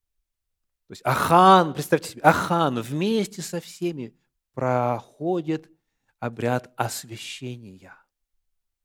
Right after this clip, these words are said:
Он готовится к встрече с Господом, что Господь будет указывать завтра. У него есть время сегодняшнего дня, у него есть целая ночь, у него есть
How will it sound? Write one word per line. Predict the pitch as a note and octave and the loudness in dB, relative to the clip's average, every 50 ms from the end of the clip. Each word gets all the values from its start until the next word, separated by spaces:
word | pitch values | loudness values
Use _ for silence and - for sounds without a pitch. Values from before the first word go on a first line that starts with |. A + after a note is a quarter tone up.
| _ _ _ _ _ _ _ _ _ _ | _ _ _ _ _ _ _ _ _ _
Он | - D3 C3 | -6 -4 -2
готовится | - B2 A#2 - D3 D3 D3+ D3+ C3+ - - - - - | 0 -2 -2 0 0 0 0 0 -2 -4 -4 -10 -12 -12
к | - | -14
встрече | - - - A2+ A#2+ B2+ - B2+ | -16 -12 -6 -6 -4 -4 -4 -8
с | A2 | -8
Господом, | A2+ A2+ B2 B2 - - G#2+ | -2 -2 -2 -2 -2 -8 -14
что | - - G#2+ | -14 -12 -12
Господь | - A#2+ - - - C3+ B2+ A2+ | -10 -10 -10 -4 -4 -4 -4 -4
будет | A2+ A#2+ A2+ - | -6 -6 -6 -6
указывать | A2+ - B2+ B2 B2 - - F#2+ - - _ - - - _ _ _ _ _ _ _ _ _ _ _ _ _ _ _ _ _ _ - | -8 -6 -6 -6 -6 -8 -12 -18 -20 -20 _ -20 -20 -20 _ _ _ _ _ _ _ _ _ _ _ _ _ _ _ _ _ _ -16
завтра. | G2+ G2+ G2 F#2+ - - - - - _ _ _ _ _ _ _ _ _ _ _ _ _ _ _ _ _ _ - - - - - - - - _ _ _ _ _ _ _ _ - | -10 -8 -8 -8 -8 -10 -20 -20 -20 _ _ _ _ _ _ _ _ _ _ _ _ _ _ _ _ _ _ -20 -20 -20 -20 -20 -20 -20 -20 _ _ _ _ _ _ _ _ -6
У | C#3+ | -4
него | C#3+ E3+ F#3+ A#3+ | -2 0 2 2
есть | A3+ A#3 B3+ B3 G#3+ - - | 2 4 2 2 2 0 0
время | G3+ A3 A3+ G#3+ G3 | 0 2 4 4 2
сегодняшнего | G3 G3+ F#3+ D#3+ F3+ F#3 F3 F3+ D#3 - - C3 A#2 A2 A2 G#2 | 4 2 2 2 2 0 0 -2 -6 -6 -8 -8 -6 -6 -6 -6
дня, | G2+ F#2+ F#2 | -6 -10 -12
у | F#2+ | -10
него | G#2 A#2 C3 D#3 | -8 -6 -4 -4
есть | E3+ E3 E3+ D#3 - | -2 -4 -4 -6 -6
целая | - - F3 D#3+ E3+ E3 D#3 | -6 -6 -4 -2 -2 -4 -4
ночь, | B2+ A#2+ A#2 A#2 A2+ - A2 | -4 -4 -6 -6 -8 -10 -12
у | |
него | G#2 A2 A2 B2 D3+ | -12 -10 -8 -6 -8
есть | D3+ C#3 C#3+ D3 D#3 D3 - - - - | -6 -4 -6 -6 -6 -6 -10 -14 -18 -18